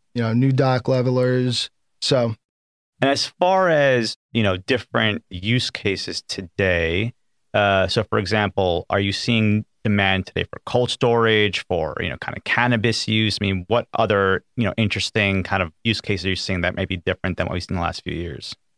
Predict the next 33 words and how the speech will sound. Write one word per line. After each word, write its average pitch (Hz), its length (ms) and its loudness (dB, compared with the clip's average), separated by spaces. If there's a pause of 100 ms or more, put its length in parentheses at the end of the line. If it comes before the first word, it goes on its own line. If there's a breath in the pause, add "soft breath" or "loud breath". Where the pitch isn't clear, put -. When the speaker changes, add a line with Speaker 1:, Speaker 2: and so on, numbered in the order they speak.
Speaker 1:
Right. 113 260 0
So, 131 220 2
I 131 100 2
mean, 135 220 2
recently 143 420 2
we've 120 160 2
been, 120 240 0 (260)
you 131 120 -2
know, 110 120 0
seeing, 123 640 2
um, 117 380 -2
and 113 100 -2
working 120 320 2
on 117 120 0
a 113 60 0
number 120 280 2
of, 117 340 0
uh, 117 240 -2 (480)
food 135 480 2
and 113 160 -2
beverage 120 380 2 (180)
requirements. 117 720 0 (200)
But 127 160 2
the, 127 320 2
the - 80 2
food 165 280 2
distribution 131 840 2 (160)
companies, 120 480 2
it, 113 140 0
it 120 240 -4
seems 123 240 2
like 117 160 2
there's 120 440 0